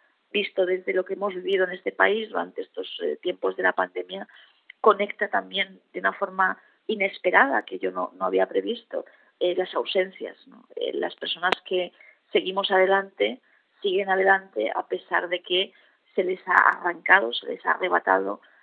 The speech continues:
a alguien, eh, pues que en su vida era importante y, y no saben qué hacer con esa ausencia. Pues esa forma de vivir que tienen las mujeres de los fareros,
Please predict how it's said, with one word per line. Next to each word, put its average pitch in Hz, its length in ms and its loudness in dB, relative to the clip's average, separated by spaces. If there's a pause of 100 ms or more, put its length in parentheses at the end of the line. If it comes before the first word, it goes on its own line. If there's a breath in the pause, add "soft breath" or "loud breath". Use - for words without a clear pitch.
(140 soft breath)
a 185 80 10
alguien, 175 460 2 (460)
eh, - 400 -4
pues - 160 -6
que - 120 -4
en 175 60 -6
su - 140 -8
vida 170 220 -2
era 170 80 0
importante 151 760 -2 (320 soft breath)
y, 190 360 0
y - 80 0
no 185 100 -2
saben 196 280 -4
qué 190 80 -2
hacer 180 200 -4
con 170 140 -2
esa - 140 -8
ausencia. 165 540 -6 (280 soft breath)
Pues 175 160 0 (100)
esa 226 260 -4 (120)
forma 196 500 0 (400 soft breath)
de 170 100 4
vivir 170 520 -2
que - 140 -6
tienen 175 260 -4
las 180 160 0
mujeres 175 440 -4
de 175 60 -6
los 160 180 -6
fareros, 175 480 0